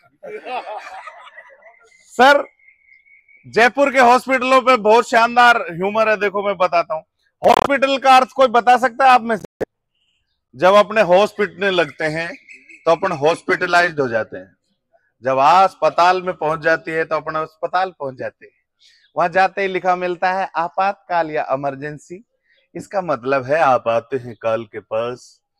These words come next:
या अमर होने जैसी कोई चीज नहीं है। और आप तो लग भी मुझे ऐसे लग रहे हो जैसे news medical staff ही बैठा हो।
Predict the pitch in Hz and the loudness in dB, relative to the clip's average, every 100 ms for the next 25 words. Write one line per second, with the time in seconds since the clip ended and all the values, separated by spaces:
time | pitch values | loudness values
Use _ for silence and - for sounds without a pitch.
0 | _ _ 127 - 127 139 131 123 131 131 | _ _ -12 -8 -6 -4 -4 -6 -8 -10
1 | 127 - 175 180 135 104 98 98 _ _ | -12 -16 -18 -18 -20 -20 -20 -20 _ _
2 | _ 587 679 698 659 - - 762 - - | _ -20 -16 -12 -12 -10 -10 -10 -10 -12
3 | - - - - - - - _ - _ | -14 -18 -18 -18 -18 -20 -20 _ -20 _
4 | _ _ _ - 180 196 226 233 220 226 | _ _ _ 0 4 4 4 0 2 2
5 | 269 294 440 254 247 240 415 240 233 226 | 0 0 2 4 4 4 4 6 6 4
6 | 220 233 220 208 233 220 214 226 226 233 | 2 0 -2 0 0 0 2 2 4 2
7 | 254 254 240 208 185 180 170 254 202 | 2 4 4 4 0 -2 -2 -2 -14